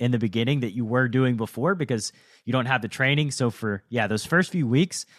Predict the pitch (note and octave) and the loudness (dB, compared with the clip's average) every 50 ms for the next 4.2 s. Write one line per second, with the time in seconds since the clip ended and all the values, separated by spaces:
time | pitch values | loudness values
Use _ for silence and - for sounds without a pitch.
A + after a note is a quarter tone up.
0 | - _ - G#2+ - - C3+ B2 B2+ B2+ B2 A#2 A2+ F#2+ - - B2 C3+ C3 C3+ | -20 _ -12 -10 -6 0 2 2 4 4 4 4 4 0 -4 -2 2 2 4 4
1 | C3+ B2+ A2+ A2+ A#2+ C#3 E3 D#3+ - - - - A2+ A2+ G#2+ A#2+ A#2+ A#2+ A#2+ A#2+ | 4 2 2 2 2 2 2 0 -4 -12 -10 -6 -4 -2 0 2 2 4 4 2
2 | A#2 A#2 A2+ A2 G#2 - _ - - _ _ _ _ _ _ _ _ _ _ _ | 2 2 0 -2 -4 -6 _ -20 -20 _ _ _ _ _ _ _ _ _ _ _
3 | - B2 C#3 C3+ - C3+ - - B2+ A#2+ A2+ - A#2+ A#2+ A#2+ A#2 A2+ A#2 A2+ A2+ | -2 0 0 0 0 -2 -2 0 0 0 0 0 0 0 2 2 2 2 2 0
4 | A2 G#2 - | 0 -4 -10